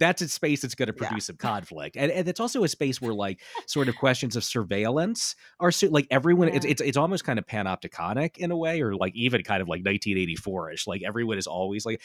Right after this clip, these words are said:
Speaker 1: and, and, uh, but, but, y-, so, like, there's always, like, this low, like what you're saying, Meg, like, there's this, this low-grade kind of threat that is always coming from somewhere. Like, I think that is, like, really sort of endemic to just, like,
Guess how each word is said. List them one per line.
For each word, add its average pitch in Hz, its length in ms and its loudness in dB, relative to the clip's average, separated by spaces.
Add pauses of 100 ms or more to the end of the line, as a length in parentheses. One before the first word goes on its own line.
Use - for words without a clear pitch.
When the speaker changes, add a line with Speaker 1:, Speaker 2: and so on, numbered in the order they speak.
(160)
Speaker 1:
and, 151 140 6
and, 143 160 0
uh, 139 140 0
but, 139 200 2
but, 139 140 0
y-, 147 220 -6 (100)
so, 123 140 -2
like, 123 160 2 (160)
there's 135 160 4
always, 156 360 2
like, 123 140 0
this 107 160 -8
low, 104 280 -2
like 113 200 -4
what 120 80 -6
you're 107 80 0
saying, 92 280 -6
Meg, 78 180 -10
like, 85 100 -12
there's 90 220 -8
this, 90 240 -10
this 95 180 -14
low-grade 98 580 -2
kind 87 200 -12
of 78 80 -20
threat 82 380 -10
that 80 100 -16
is 80 100 -14
always 78 240 -14
coming 80 320 -16
from 85 140 -20
somewhere. 90 360 -12
Like, 90 160 -8
I 139 60 2
think 196 200 2
that 139 180 4
is, 104 200 -4
like, 85 200 -8
really 87 260 -8
sort 85 240 -12
of 76 80 -18
endemic 78 480 -14
to 90 120 -18
just, 82 300 -16
like, 76 280 -20